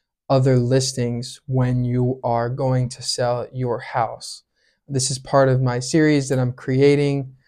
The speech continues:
talking about the process of selling a home. And after I finish this s-, video series and go step by step of each thing you should do with your real estate agent when you sell a home, I'm going to move into the buyer section.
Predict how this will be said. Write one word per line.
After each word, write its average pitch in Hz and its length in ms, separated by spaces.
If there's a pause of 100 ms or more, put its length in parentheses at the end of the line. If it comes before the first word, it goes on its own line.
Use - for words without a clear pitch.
(260)
talking 135 560
about 123 680 (1120)
the 131 80
process 135 800
of 127 160
selling 131 300
a 120 80
home. 127 400 (400)
And 131 80
after 131 180
I 127 60
finish 131 420
this 135 400 (300)
s-, - 80
video 143 380
series 135 500
and 127 100
go 123 120
step 127 300
by 123 140
step 127 320 (160)
of 131 300
each 131 300
thing 131 260
you 123 160
should 131 320
do 131 180
with 139 260
your 135 280
real 131 200
estate 131 280
agent 123 280 (460)
when 151 160
you 143 100
sell 131 240
a 123 60
home, 139 400
I'm 127 180
going 127 260
to 127 100
move 127 300
into 127 420
the 120 140
buyer 151 440
section. 151 640